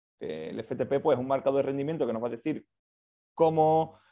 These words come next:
que, cómo está nuestra condición física o cómo estamos de fuerte.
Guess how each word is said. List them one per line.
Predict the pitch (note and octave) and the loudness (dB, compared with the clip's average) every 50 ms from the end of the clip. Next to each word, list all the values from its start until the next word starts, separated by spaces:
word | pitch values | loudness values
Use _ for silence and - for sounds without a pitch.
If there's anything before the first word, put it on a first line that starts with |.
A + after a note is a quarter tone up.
| _ _ _ _ | _ _ _ _
que, | - E3 D3+ - - | 0 0 0 0 0
cómo | - D#3 D#3+ E3 | 0 2 2 2
está | - - F3+ | 2 0 0
nuestra | E3 D#3 - D#3 | 0 0 -2 -2
condición | D3+ D#3+ D#3 D3+ D3+ D#3+ D3 | -2 0 0 0 0 -2 -2
física | F3 F3 - D3+ B2+ | -2 -2 0 2 2
o | A#2 - | 2 2
cómo | - D#3 D#3 D3 | 2 2 2 2
estamos | - - D#3+ D#3 D3+ D3 | 2 2 2 2 4 2
de | D3 | 0
fuerte. | D3 - F3+ F#3+ F3+ - F#3+ G3 G3 - | 0 0 -2 -2 0 -2 -2 -4 -4 -6